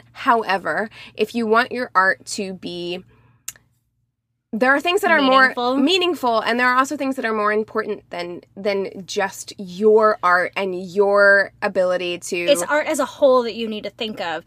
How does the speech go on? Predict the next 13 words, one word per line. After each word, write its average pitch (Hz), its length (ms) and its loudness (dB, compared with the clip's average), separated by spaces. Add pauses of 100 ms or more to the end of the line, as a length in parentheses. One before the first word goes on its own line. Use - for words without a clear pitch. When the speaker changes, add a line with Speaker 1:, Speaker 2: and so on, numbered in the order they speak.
(140)
Speaker 1:
Right. 214 260 2
Speaker 2:
And 262 100 0
honestly, 262 580 2
if 233 160 -10
I 220 160 0
were 240 160 2
ever 214 240 -8
cast - 800 -2 (880)
as 170 440 -4 (300)
any 269 240 4
other 302 220 2
race 208 520 -4
or 185 520 0